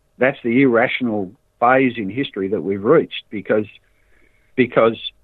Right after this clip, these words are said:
of, well, as a, to repeat, I mean, the largest industry is, is the military. So what does that, it, it absolutely necessitates war. Because, because otherwise, if you make missiles and munitions, as I said before, and you don't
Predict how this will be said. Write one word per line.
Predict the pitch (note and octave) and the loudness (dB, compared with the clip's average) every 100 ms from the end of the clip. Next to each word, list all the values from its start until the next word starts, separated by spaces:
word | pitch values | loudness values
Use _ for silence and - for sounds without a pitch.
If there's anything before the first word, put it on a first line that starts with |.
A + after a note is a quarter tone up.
| _ _ _ | _ _ _
of, | B2 F#2+ _ - | -6 -6 _ 0
well, | C3 F#2 | 0 2
as | G#2 | -2
a, | A2 F#2 - | -8 -10 -6
to | A2+ | -4
repeat, | G#2 - E3+ G3+ - | -4 0 0 0 -4
I | F#2+ | -4
mean, | G2+ G2+ | -2 -2
the | G2+ | 0
largest | G2+ G#2+ G2+ G#2 | 0 0 -2 -4
industry | A#2 A2 - A#2+ | -4 -4 -2 0
is, | A#2 - B2+ | 0 -4 -6
is | A#2 | 0
the | A#2 | 4
military. | C3+ F3+ - - - | 4 2 -4 -6 2
So | A2 A2 G#2+ _ _ _ _ - | 4 4 -2 _ _ _ _ -4
what | C#3 C#3 | 2 4
does | C3 B2+ | 2 0
that, | A#2 G2+ _ _ _ _ - | -2 -2 _ _ _ _ -6
it, | C3+ - | -4 2
it | D3 B2+ | 4 4
absolutely | C3+ - C3 B2 B2 A2+ | 2 -2 -2 -2 -2 -2
necessitates | A2 G#2+ - - F3 F3+ A#2+ F2+ A2 - - - - | -2 -4 -4 0 2 2 -4 -2 -4 -6 -14 -18 -2
war. | C3+ A3+ C#4 - _ _ _ _ _ _ _ _ _ _ - | 2 4 2 -4 _ _ _ _ _ _ _ _ _ _ -8
Because, | - C#3 - | -2 -2 -2
because | A2+ C3+ | -2 0
otherwise, | D3 D#3 B2 A#2 | 2 2 2 0
if | A#2+ D#3+ | -2 -2
you | D3 | 0
make | C3 A#2+ | 0 0
missiles | B2 A#2 A2 G#2+ G#2 | -4 -2 2 2 0
and | G#2+ G#2 F2+ - - | -4 -4 -4 -8 -4
munitions, | A#2 A2+ C3 F2+ F#2+ E3 - - _ | 2 4 2 2 0 -2 -8 -20 _
as | G2+ G#2+ | -8 -2
I | - | 0
said | C#3+ | 2
before, | G2+ - D3+ B2 - _ | 0 2 4 4 0 _
and | - A2+ | -2 0
you | G#2+ | 2
don't | C3+ C3 G2 | 4 4 2